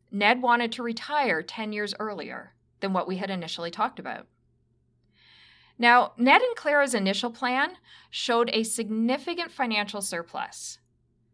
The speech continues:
So in their initial plan, they could keep their current house, they were gonna add a pool, they were gonna renovate the interior,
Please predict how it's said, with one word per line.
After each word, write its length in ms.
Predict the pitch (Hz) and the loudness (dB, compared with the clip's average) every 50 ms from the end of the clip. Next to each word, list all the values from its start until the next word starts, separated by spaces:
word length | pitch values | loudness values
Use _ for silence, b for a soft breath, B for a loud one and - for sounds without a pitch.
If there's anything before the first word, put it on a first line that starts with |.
| _ _ | _ _
So 160 | - - 226 - | -8 -6 -4 0
in 160 | - 294 359 | 0 0 2
their 160 | 392 370 294 | 2 2 2
initial 360 | 220 202 208 226 233 311 311 | 2 0 -2 -4 -4 -4 -8
plan, 440 | 302 - - 302 302 294 302 311 320 349 339 _ _ b b b b b | -8 -8 -6 -4 -4 -2 -2 -2 -4 -6 -12 _ _ b b b b b
they 100 | 233 - | 0 0
could 220 | 226 254 214 - | 2 0 -6 -6
keep 220 | - 254 240 226 - | -6 -8 -8 -4 -4
their 120 | 190 165 | -4 -4
current 340 | - - 208 180 165 - - | -4 -4 -4 -4 -4 -6 -6
house, 600 | - - 277 269 262 254 254 254 254 247 - - - b b b b | 0 4 6 6 8 6 6 2 0 -4 -10 -12 -14 b b b b
they 140 | b 208 208 | b 0 0
were 100 | 220 208 | 2 0
gonna 140 | 185 175 156 | 0 -2 -2
add 200 | 101 170 165 156 | 0 0 0 0
a 60 | 156 | -2
pool, 580 | - - - 294 294 277 269 262 254 254 247 | -4 -2 -2 0 2 4 6 8 10 10 8
they 120 | 233 214 196 | 6 4 0
were 100 | 190 180 | 0 -2
gonna 160 | 185 175 170 | -4 -4 -4
renovate 460 | 170 175 170 175 165 175 160 156 - | -2 -2 -2 -2 -4 -4 -6 -6 -8
the 120 | - 160 156 | -12 -14 -16
interior, 880 | 147 147 - - - 277 277 277 285 277 277 262 262 262 262 254 262 | -16 -14 -14 -10 -6 -6 -4 -4 -4 -2 0 2 4 4 4 2 0